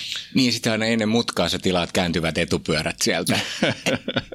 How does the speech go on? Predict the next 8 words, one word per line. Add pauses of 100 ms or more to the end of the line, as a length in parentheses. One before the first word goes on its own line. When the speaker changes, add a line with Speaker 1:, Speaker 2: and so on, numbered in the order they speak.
(460)
Speaker 2:
No
ei.
Speaker 1:
Eikö
se
harmita
sua
ihan
sikana